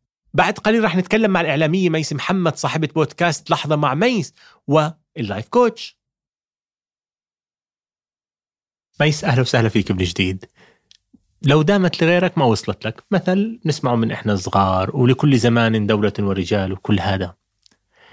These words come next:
متى أعرف إنه لازم توصل اللي بعدي؟ يعني خلص، خلص دوري.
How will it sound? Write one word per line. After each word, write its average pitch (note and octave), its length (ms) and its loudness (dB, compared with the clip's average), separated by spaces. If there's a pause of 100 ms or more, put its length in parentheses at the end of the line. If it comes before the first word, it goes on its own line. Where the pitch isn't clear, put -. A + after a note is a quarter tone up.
(360)
متى F#3 200 2
أعرف D#3 680 -2 (1080)
إنه C3 260 4
لازم A#2+ 220 4
توصل A2 280 0
اللي F#2+ 140 2
بعدي؟ F2 440 -4 (400)
يعني A#2+ 260 0
خلص، - 340 -2
خلص G2 240 0
دوري. F2 260 -8